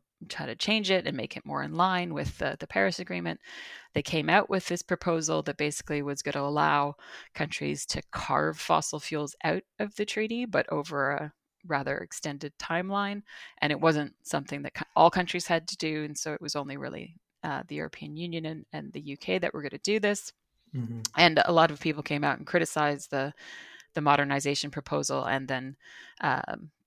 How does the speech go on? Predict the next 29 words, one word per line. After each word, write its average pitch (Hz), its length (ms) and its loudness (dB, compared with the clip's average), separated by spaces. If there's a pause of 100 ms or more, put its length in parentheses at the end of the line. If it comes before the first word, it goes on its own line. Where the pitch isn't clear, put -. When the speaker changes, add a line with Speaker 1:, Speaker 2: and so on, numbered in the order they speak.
(140)
Speaker 1:
they've, 190 260 4
they've 185 140 2
just 202 220 -2
managed 160 380 0
to 156 80 -4
put 147 200 -6
so 240 180 6
much - 240 0
pressure, 151 580 -2 (320)
uh, 170 200 -2
on 147 220 0
it 139 120 -4
that 139 160 0 (120)
effectively 156 640 -2
now, 143 440 -2 (220)
I 143 100 -4
think 156 200 -4
there's 139 200 0
eleven 165 480 0
countries 185 540 -4
that 156 140 -2
have 147 120 -2
officially - 440 -2
already 156 280 -2
stated 151 420 -4
that 139 180 -4
they 139 120 -2
are 143 160 -4
withdrawing 156 680 -4